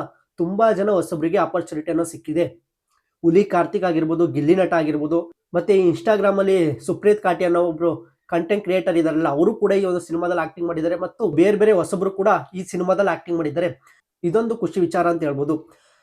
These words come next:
ಹೊಸಬ್ರಿಗೆ, ಅದರಲ್ಲೂ ನಮ್ಮ ಒಂದು ಕರ್ನಾಟಕದವ್ರಿಗೆ ಮೊದಲು ಆದ್ಯತೆ ಕೊಟ್ಟಿದ್ದಾರಲ್ಲ, ಆದ್ರಿಂದ ಒಂದು ಒಳ್ಳೆ ವಿಷಯ. ಮತ್ತೆ ದರ್ಶನ್ ಅವ್ರ ಆಕ್ಟಿಂಗ್ ಬಂದ್ರೆ ತುಂಬಾನೇ ಚೆನ್ನಾಗ್ ಮಾಡಿದ್ದಾರೆ. ನಮ್ಗೂ ಒಂದು ನಿರೀಕ್ಷೆ ಇರ್ತದಲ್ಲ, ಅಂದ್ರೆ ಜೈಲ್ಗೆ ಹೋಗಿ ಬಂದು ಆ ಗ್ಯಾಪ್ ಅಲ್ಲಿ ಮಾಡಿರೋಂಥ ಒಂದು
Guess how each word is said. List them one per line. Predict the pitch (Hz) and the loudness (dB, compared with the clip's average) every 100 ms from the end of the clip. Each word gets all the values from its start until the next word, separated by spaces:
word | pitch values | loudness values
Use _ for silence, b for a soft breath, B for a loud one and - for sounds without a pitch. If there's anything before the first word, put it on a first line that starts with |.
| b | b
ಹೊಸಬ್ರಿಗೆ, | 151 156 185 180 170 | -8 -2 0 0 0
ಅದರಲ್ಲೂ | 175 170 190 185 | 0 0 2 2
ನಮ್ಮ | 147 160 | 0 -2
ಒಂದು | 175 165 | -2 -2
ಕರ್ನಾಟಕದವ್ರಿಗೆ | - 147 135 196 202 180 180 175 180 | -6 -8 -2 -2 -2 -2 -2 0 -2
ಮೊದಲು | 135 147 147 202 | -4 -8 -2 0
ಆದ್ಯತೆ | 214 - 160 165 170 196 | 0 -2 -6 -4 -2 -4
ಕೊಟ್ಟಿದ್ದಾರಲ್ಲ, | 180 156 156 151 165 156 - _ | -4 -6 -4 -2 -2 -4 -8 _
ಆದ್ರಿಂದ | 170 180 190 202 151 - _ _ 196 | -6 -4 -2 -2 -4 -10 _ _ -4
ಒಂದು | 185 | 0
ಒಳ್ಳೆ | 175 170 | 4 4
ವಿಷಯ. | 170 156 190 156 - b b _ _ - | 4 2 -2 -2 -4 b b _ _ -6
ಮತ್ತೆ | 175 208 | -2 0
ದರ್ಶನ್ | 170 170 220 | 0 -2 -2
ಅವ್ರ | 226 | 0
ಆಕ್ಟಿಂಗ್ | 190 170 208 196 | 0 0 -2 -2
ಬಂದ್ರೆ | 175 175 180 135 - _ _ | 0 0 -2 -4 -16 _ _
ತುಂಬಾನೇ | 170 170 202 | -4 0 2
ಚೆನ್ನಾಗ್ | 214 180 180 | 2 0 0
ಮಾಡಿದ್ದಾರೆ. | 165 160 156 170 - - b b - | 0 0 2 2 0 -4 b b -6
ನಮ್ಗೂ | 170 190 220 | -4 2 2
ಒಂದು | 208 | 4
ನಿರೀಕ್ಷೆ | 170 165 165 214 | 4 2 2 0
ಇರ್ತದಲ್ಲ, | 165 - 175 170 | -2 0 0 0
ಅಂದ್ರೆ | - 170 170 175 | -2 -6 -2 0
ಜೈಲ್ಗೆ | 139 170 185 175 | 0 0 2 2
ಹೋಗಿ | 175 160 185 180 | 0 -2 -4 -4
ಬಂದು | 151 170 180 | -4 -2 0
ಆ | 160 | -2
ಗ್ಯಾಪ್ | - 151 185 - | 0 0 0 0
ಅಲ್ಲಿ | 202 | 0
ಮಾಡಿರೋಂಥ | 190 170 170 170 170 | 0 0 2 0 -2
ಒಂದು | 170 165 165 151 - | -2 -2 0 -2 -6